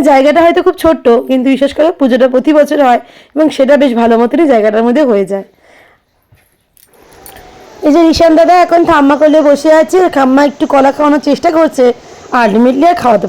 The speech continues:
পারবে না, কারণ ওর ইচ্ছে না হলে খাই না। আর দেখো হঠাৎ করে বাইরে ঝমঝম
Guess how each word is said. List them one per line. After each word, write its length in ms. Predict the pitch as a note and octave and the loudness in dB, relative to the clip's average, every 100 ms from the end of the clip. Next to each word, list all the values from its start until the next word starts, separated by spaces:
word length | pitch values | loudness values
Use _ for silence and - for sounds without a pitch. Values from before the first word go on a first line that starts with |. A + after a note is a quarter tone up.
| G3+ | -2
পারবে 200 | F#3+ G#3 | -2 -4
না, 60 | A3 - | -12 -6
কারণ 160 | D4 D4 | 0 2
ওর 60 | D4+ D4 | 2 0
ইচ্ছে 180 | - D4+ | -2 0
না 60 | D4+ | 2
হলে 140 | D4+ D4+ | 0 0
খাই 240 | D4+ D#4+ D#4+ | 0 2 2
না। 60 | D#4 - - - - - - | -2 -6 -20 -20 -20 -14 -4
আর 80 | A#3 A3+ | 0 0
দেখো 200 | A#3+ F#4 C#4+ | 0 0 0
হঠাৎ 360 | A#3+ A#3 D4+ D4+ D4 | 0 0 0 0 2
করে 160 | C#4+ D4 B3 | 2 2 2
বাইরে 240 | A3+ A3+ G3+ | 2 0 0
ঝমঝম 380 | A3 A3+ A#3+ | -2 0 2